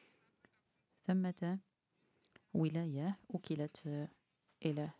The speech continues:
هذه الهيئة لمتابعة تنفيذ توصيات الاستعراض وما توصي به أيضًا الهيئات التعهدية، وهيئة، وصفتها الدائمة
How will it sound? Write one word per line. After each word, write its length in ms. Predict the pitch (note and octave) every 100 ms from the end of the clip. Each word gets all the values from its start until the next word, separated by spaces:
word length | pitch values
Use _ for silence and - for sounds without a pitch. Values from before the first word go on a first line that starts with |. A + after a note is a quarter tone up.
| -
هذه 420 | - D#3 D3+ D3+ -
الهيئة 640 | D3 C#3+ D#3+ E3 D#3+ E3+
لمتابعة 1300 | F#3+ D3 C#3+ C#3+ C#3+ C#3+ _ _ - D3 - D3 D3+
تنفيذ 440 | D3+ D3+ - - E3+
توصيات 580 | - D3 - D3+ D3
الاستعراض 880 | C#3+ D3 - D3 D3+ D3+ D#3 D3+ D#3+ - _ _ - - - - - - - _
وما 960 | E3+ E3 G3 - _ - - E3 D#3 D3+ -
توصي 300 | D#3 - D#3
به 240 | D3+ D#3 D#3+
أيضًا 220 | D3+ D#3
الهيئات 540 | E3+ D3+ D3+ D#3 D3+
التعهدية، 920 | D3+ - D3 D3+ D3 E3 D#3 D#3+ F#3+ - - - - - - _ -
وهيئة، 1080 | F#3 F#3 F#3+ F#3+ G3 _ _ D#3+ E3 E3 F3+ - - - - - -
وصفتها 920 | D#3+ E3 D#3+ - D#3+ F#3 E3 C#3+ F3 -
الدائمة 720 | D3 C#3 D#3+ - D#3 C#3 F3